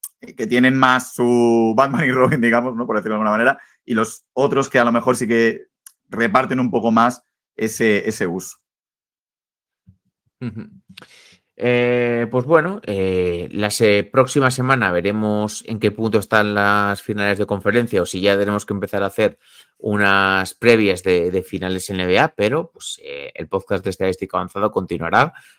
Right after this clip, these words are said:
Speaker 2: analizando todo lo que suceda en estos playoffs de la N B A dos mil veinticinco, que la verdad estamos disfrutando y nos lo estamos pasando tan bien. Eh, Tony, eh, haz un poquito de pitoniso y dinos,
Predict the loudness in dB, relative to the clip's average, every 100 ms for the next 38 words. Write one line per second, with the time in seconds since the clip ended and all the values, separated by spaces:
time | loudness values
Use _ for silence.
0 | _ 0 2 2 2 0 2 4 4 4
1 | 0 -2 0 2 2 0 -6 -8 -12 -4
2 | -2 0 0 0 0 0 2 4 2 0
3 | -4 -2 -4 -6 -6 -2 -2 0 -2 -2
4 | -4 -8 -8 -12 -10 -6 0 2 4 0
5 | -4 _ _ -20 -12 -10 -8 -4 -2 0
6 | -2 -4 -8 -8 -6 -4 -2 4 4 4
7 | 0 -4 -6 -8 -10 -20 _ _ _ _
8 | _ _ -6 -2 2 2 4 4 4 6
9 | 6 6 -4 -14 _ -4 0 2 0 -2
10 | -4 -2 0 4 4 4 2 2 2 0
11 | -2 -4 -16 _ _ -6 -2 0 0 -2
12 | -8 -16 -16 -18